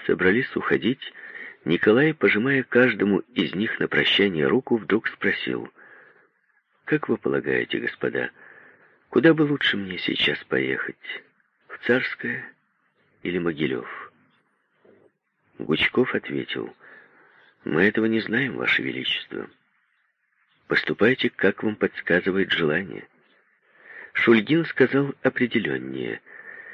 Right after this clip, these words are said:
«Мне кажется, что вам следовало бы прежде всего откланяться в Могилёве». В ту же ночь участники псковской встречи разъехались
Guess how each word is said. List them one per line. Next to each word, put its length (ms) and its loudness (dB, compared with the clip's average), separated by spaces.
«Мне 300 0
кажется, 540 2
что 240 2
вам 200 0
следовало 480 4
бы 160 0
прежде 460 2
всего 360 0
откланяться 840 -2
в 80 -6
Могилёве». 800 -4
В 140 -20
ту 140 4
же 100 2
ночь 420 0
участники 580 2
псковской 540 -2
встречи 500 -2
разъехались 720 4